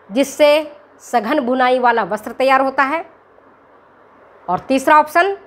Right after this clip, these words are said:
हवा और पसीना शरीर से बाहर नहीं निकल पाता है। और चौथा ऑप्शन है उपरोक्त सभी। Explain कर ही दिए। नायलॉन के वस्त्र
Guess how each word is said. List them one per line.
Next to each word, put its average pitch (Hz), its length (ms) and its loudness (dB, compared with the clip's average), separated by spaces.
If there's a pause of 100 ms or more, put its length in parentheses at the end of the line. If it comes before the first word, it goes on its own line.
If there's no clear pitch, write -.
(760)
हवा 277 420 4
और 247 220 0
पसीना 294 640 0 (840)
शरीर 294 420 0
से 269 140 -2
बाहर 214 320 -2
नहीं 180 260 -2
निकल 294 240 -2
पाता 294 320 2
है। 339 220 0 (380)
और 202 80 -8
चौथा 240 440 2
ऑप्शन 226 260 -2
है 302 440 0 (120)
उपरोक्त 196 380 -12
सभी। 143 340 -20 (680)
Explain 247 300 -6
कर 240 140 -2
ही 269 100 -4
दिए। 214 260 -8 (1800)
नायलॉन 269 480 2
के 214 180 -6
वस्त्र 226 460 -8